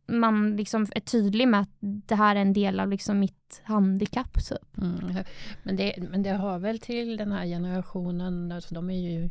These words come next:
Speaker 2: jättegamla och det fanns ju inte några diagnoser på deras tid och, och jag tror att man tänker att det är någonting som går över.
Speaker 1: Mm.
Speaker 2: Ja. Eller att det växer bort.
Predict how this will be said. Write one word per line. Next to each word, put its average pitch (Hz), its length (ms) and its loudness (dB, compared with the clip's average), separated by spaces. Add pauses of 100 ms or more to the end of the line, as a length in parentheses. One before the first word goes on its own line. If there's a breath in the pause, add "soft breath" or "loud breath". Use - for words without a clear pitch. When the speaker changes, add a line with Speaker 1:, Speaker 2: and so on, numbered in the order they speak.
Speaker 2:
jättegamla 170 680 -2
och 170 80 -4
det 170 100 -4
fanns 180 320 -8
ju 170 300 -4
inte 170 320 -8
några 170 220 -6
diagnoser 170 680 -6
på - 140 -10
deras 170 300 -4
tid 165 320 -4
och, 170 80 -6 (960 loud breath)
och 180 260 -2 (760)
jag 214 120 0
tror 196 160 0
att - 320 -8 (880)
man 185 240 2
tänker 175 440 0
att - 380 -2
det 185 300 0
är 170 40 0
någonting 170 380 0
som 170 160 -4
går 175 180 -2
över. 175 520 -4 (160)
Speaker 1:
Mm. 233 420 4
Speaker 2:
Ja. 196 220 0 (800 soft breath)
Eller 180 240 4
att - 120 -6
det 165 80 -4
växer 165 340 -6
bort. - 440 -6